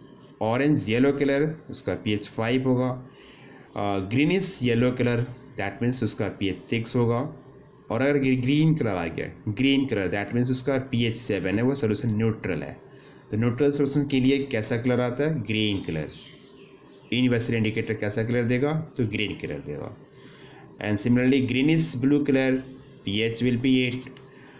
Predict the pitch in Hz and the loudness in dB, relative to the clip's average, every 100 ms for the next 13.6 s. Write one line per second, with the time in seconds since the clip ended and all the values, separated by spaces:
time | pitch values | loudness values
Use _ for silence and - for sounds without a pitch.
0 | - - 110 98 101 151 165 160 147 139 | -20 -8 -4 -2 2 4 4 4 4 4
1 | 147 151 - - 101 98 107 104 123 127 | 0 -4 -8 -2 -2 0 0 2 4 4
2 | 120 120 127 131 - - - 101 104 127 | 2 0 -2 -4 -14 -16 -6 -2 2 4
3 | 139 139 143 143 143 - - 98 95 95 | 4 4 4 4 2 -6 -6 -2 -2 0
4 | 104 107 131 131 123 117 120 - - - | 0 2 0 0 0 0 -4 -10 -20 -20
5 | - - - 107 107 131 131 139 139 139 | -20 -8 -4 -2 0 0 2 2 2 0
6 | 143 - - - - - - - - - | -4 -12 -20 -20 -20 -20 -20 -20 -20 -8
7 | 110 104 107 101 110 95 110 117 127 139 | -4 -2 -2 -2 0 0 2 2 2 0
8 | - - - - - 104 101 117 127 127 | -4 -16 -20 -20 -16 -10 -2 0 0 0
9 | 143 135 139 139 139 143 - - - - | 0 0 0 2 0 -2 -10 -20 -10 -2
10 | 101 101 101 90 98 95 120 123 123 127 | -2 0 -2 -2 -4 -4 -4 -2 -2 -4
11 | - - - - - - 101 101 117 131 | -8 -18 -20 -20 -20 -14 -6 -2 0 -2
12 | 131 131 131 131 139 - - - - - | 0 2 4 2 -2 -10 -18 -20 -20 -6
13 | 143 147 131 123 92 | 0 2 2 0 0